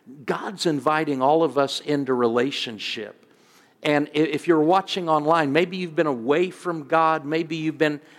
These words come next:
out doing your own thing, and you just need to re-, rededicate your life,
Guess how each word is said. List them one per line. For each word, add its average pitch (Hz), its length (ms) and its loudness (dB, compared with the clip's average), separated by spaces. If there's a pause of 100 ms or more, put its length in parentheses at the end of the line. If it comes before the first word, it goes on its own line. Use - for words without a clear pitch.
out 143 340 -4
doing 175 260 6
your 151 280 -2
own 147 240 -2
thing, 156 640 -6
and 123 120 -8
you 156 140 -4
just 151 220 -10
need 156 200 -4
to 127 100 2
re-, 127 280 -6
rededicate 165 1000 0
your 156 120 -2
life, 147 440 0